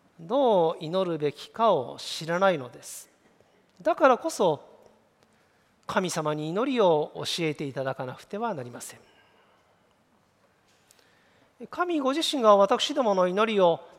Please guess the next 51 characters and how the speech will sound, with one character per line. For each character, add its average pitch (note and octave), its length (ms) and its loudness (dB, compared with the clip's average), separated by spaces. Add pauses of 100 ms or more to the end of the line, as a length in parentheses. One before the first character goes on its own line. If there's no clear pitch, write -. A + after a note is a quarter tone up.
(120)
待 A3+ 260 0
っ - 80 -20
て F#3 80 -2
い D3 80 -4
て B3+ 200 -4
く - 100 -12
だ C#3 120 -2
さ - 140 -14
い B2+ 40 -20
ま - 180 -20
す。 - 260 -20 (1400)
そ D4 140 -2
し - 80 -4
て、 D4 80 -2
そ C#4 140 0
の C#4+ 120 4
祈 C#4 220 2
り - 20 0
の C4 140 4
言 C4+ 260 -4
葉 E4 100 2
も D4 180 4
神 G#3+ 240 -2
様 C3+ 280 -8
が G#3+ 240 4
教 D3+ 300 -4
え C3+ 60 -6
て C#4+ 180 -6
く C#4 100 -10
だ E3 140 0
さ D#3 140 -10
る B2 100 -12
の B2 140 -20
で - 120 -20
す。 - 220 -18 (760)
で、 G#3+ 80 -8
神 F#4+ 260 -8
様 E4 240 0
が A3+ 160 6
教 C#4 140 -2
え C4 40 -2
て C4 120 -4
く C4+ 80 -8
だ C4+ 100 -2
さ E4 140 -4
る E4 100 -4
と - 100 -8
い C4 80 0
う B3 40 2
の C4 120 4
は、 A3+ 240 8